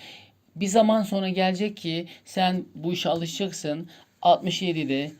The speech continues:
kaç tane on dört olduğunu şak diye bulacaksın. Bu zamanla oluyor. Çok bölme yaptıkça, bir sürü bölme yaptıkça bu zamanla ne yapıyor? Oturuyor, öğreniyorsun.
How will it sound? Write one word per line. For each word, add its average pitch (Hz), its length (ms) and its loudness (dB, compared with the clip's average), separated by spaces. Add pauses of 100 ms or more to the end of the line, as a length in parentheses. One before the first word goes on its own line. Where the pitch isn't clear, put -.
(140)
kaç 233 260 2
tane 180 260 2
on 202 200 0
dört 180 220 -2
olduğunu 165 300 -2
şak 269 320 0
diye 220 160 0
bulacaksın. 143 560 -4
Bu 226 100 -2
zamanla 190 460 2
oluyor. 131 280 -4
Çok 185 320 -4
bölme 175 260 0
yaptıkça, 180 680 -2 (480)
bir 196 60 -4
sürü 202 360 -4
bölme 185 260 0
yaptıkça 185 460 -4
bu 190 80 -4
zamanla 196 400 2
ne 208 60 2
yapıyor? 214 480 0 (520)
Oturuyor, 175 560 -4
öğreniyorsun. 131 840 -4